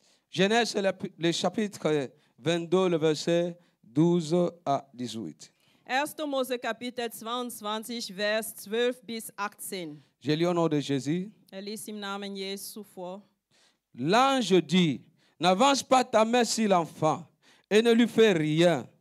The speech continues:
Speaker 1: car je sais maintenant que tu crains Dieu et que tu ne m'as pas refusé ton fils, ton unique. » Abraham leva les yeux et vit derrière lui un bélier retenu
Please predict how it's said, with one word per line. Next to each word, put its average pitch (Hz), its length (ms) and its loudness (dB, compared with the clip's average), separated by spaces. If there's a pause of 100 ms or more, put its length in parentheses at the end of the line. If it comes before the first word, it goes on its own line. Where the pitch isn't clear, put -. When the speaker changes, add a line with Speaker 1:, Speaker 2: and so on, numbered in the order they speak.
(480)
Speaker 1:
car 226 260 8
je 202 180 6
sais 240 300 4
maintenant 214 580 2
que 214 140 -2
tu 185 300 0
crains 214 400 2
Dieu 131 560 0 (420)
et 196 200 6
que 220 140 4
tu 220 220 0
ne 180 140 2
m'as 180 200 2
pas 196 460 2 (340)
refusé 208 720 4
ton 196 240 2
fils, 196 440 -2 (560)
ton 185 200 6
unique. » 196 480 -2 (840)
Abraham 180 400 2
leva 202 320 6
les 180 340 2
yeux 214 380 2 (340)
et 170 120 6
vit 202 200 4
derrière 202 640 6
lui 202 300 4
un 185 180 2
bélier 175 520 4
retenu 180 920 2